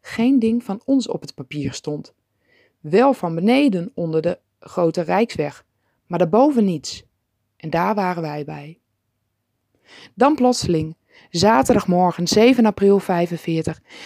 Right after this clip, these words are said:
daar rijdt bij ons een auto langs, vol met Duitse S D en Hollandse landwacht in dienst van de vijand. En dan horen we al gauw, Makkum wordt omsingeld.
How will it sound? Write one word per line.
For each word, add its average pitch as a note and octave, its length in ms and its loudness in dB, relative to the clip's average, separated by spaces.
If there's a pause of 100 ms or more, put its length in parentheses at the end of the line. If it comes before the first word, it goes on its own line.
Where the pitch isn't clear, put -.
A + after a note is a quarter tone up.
(140)
daar A#3+ 260 6
rijdt A#3+ 220 0
bij F#3 140 0
ons G#3 180 -2
een F#3 140 -8
auto F#3+ 360 -2
langs, D#3+ 440 -8
vol C#4 340 4
met G#3 180 4
Duitse A3 340 2 (120)
S E3 80 -4
D D3+ 60 -4 (340)
en F3 100 -4
Hollandse G3+ 480 0
landwacht G3+ 580 -2
in E3+ 160 -6
dienst A3 300 0
van G3+ 120 -2
de F#3+ 60 -2
vijand. D#3+ 560 -10 (760)
En A3+ 120 2
dan A#3+ 120 6
horen B3 300 6
we G#3 60 2
al F#3+ 100 2
gauw, A#3 400 -2 (240)
Makkum G3 380 0
wordt D#3 240 -4
omsingeld. D#3 600 -10